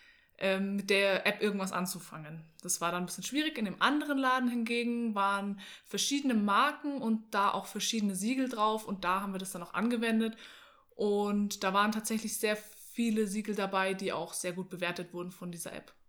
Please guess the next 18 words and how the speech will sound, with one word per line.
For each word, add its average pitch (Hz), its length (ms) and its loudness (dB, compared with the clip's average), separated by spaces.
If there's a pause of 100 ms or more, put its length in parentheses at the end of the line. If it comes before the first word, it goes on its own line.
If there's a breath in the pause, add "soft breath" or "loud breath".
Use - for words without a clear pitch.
(220)
Genau. 190 320 -10
Und 196 140 -6
da 190 60 -2
waren 208 180 6
wir 220 120 4
dann 214 140 0
auch 185 140 -4
sehr 190 140 -2
froh, 254 220 -2
dass 247 180 -2
wir 220 80 -4
was 202 140 -4
gefunden 214 360 -8
haben, 196 140 -8
was 190 140 -12
diese 202 200 -10
Siegel 214 320 -8
hatten. - 260 -16